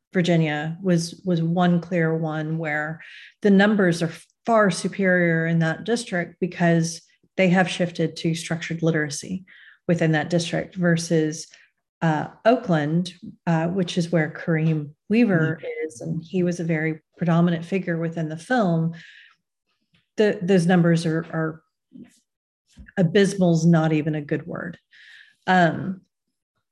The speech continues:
Speaker 1: with, with what you're doing, with how you're training teachers, um, what, what encouragement are you giving to those teachers to try to take back to their districts and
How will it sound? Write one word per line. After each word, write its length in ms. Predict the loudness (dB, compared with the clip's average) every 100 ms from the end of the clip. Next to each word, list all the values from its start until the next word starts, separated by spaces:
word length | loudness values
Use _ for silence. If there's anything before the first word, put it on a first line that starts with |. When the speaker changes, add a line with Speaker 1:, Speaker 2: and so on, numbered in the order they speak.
| _ _ _ _ _ _ _ _ _ -14
Speaker 1:
with, 600 | 0 2 4 0 -4 0
with 320 | 0 0 0
what 260 | 0 2
you're 140 | 0 -2
doing, 400 | 0 0 0 0
with 140 | -4
how 180 | -4 -2
you're 200 | 0 -2
training 500 | -4 -4 -2 -2 -4
teachers, 920 | -6 -10 -8 -2 0 0 -2 -8 -12 -6
um, 500 | 0 2 0 -4 -8 -10 _ _ _ _ _ _
what, 540 | -12 -2 2 2 0 -10 _ _ _ _
what 240 | 0 2
encouragement 1000 | 2 0 -2 0 0 -2 -2 -2 -4 -10 -18 -20 _ _ _
are 140 | 0 2
you 180 | 2
giving 500 | 2 2 2 2 2 0
to 120 | -2
those 260 | -2 -2
teachers 560 | -4 -4 -4 -4 -4 -4
to 120 | -6
try 220 | -4 0
to 140 | 0 -2
take 380 | -2 -2 -2 -4
back 320 | -4 -4 -8
to 100 | -6
their 180 | -4 -4
districts 960 | -4 -4 -4 -6 -6 -10 -12 -12 -8
and 600 | -2 0 2 0 -2 -6